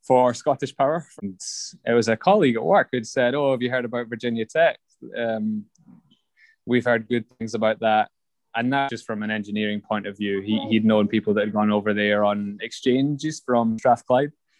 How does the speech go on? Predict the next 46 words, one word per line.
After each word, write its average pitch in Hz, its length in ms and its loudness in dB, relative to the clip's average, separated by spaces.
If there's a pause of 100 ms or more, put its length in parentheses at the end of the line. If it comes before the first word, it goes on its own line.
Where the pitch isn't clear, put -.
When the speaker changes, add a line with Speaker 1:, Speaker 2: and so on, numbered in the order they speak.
(760)
Speaker 1:
And 110 640 -2 (460)
I 117 80 2
said, 127 400 0 (180)
"No, 208 140 2
no, 196 160 -2
I 180 60 2
haven't, 175 320 0
but 151 60 -6
I'll 135 120 -8
check 143 260 -8
it 123 60 -6
out." 117 300 -4
And 110 260 -8
I 104 140 -6
wasn't 117 260 -4
really 98 160 -8
expecting 107 460 -6
much 104 240 0
'cause 110 100 -4
I 113 80 4
assumed 123 520 2 (100)
they 113 600 -2
wouldn't 117 600 -2
have 113 260 0
much 113 320 -2
to 110 80 -12
do 110 100 -14
with 107 120 -10
sport, 127 380 0
to 117 100 -10
be 117 100 -2
honest. 107 340 -2
It 127 40 -6
would 113 120 -6
be 107 100 -2
a 104 40 -6
kind 104 180 -4
of 104 80 -6
technical - 440 -10
school 107 520 0
by 107 140 -2
the 104 100 -4
sounds 107 360 -4
of 104 100 -6
Virginia 107 460 2
Tech. 110 360 2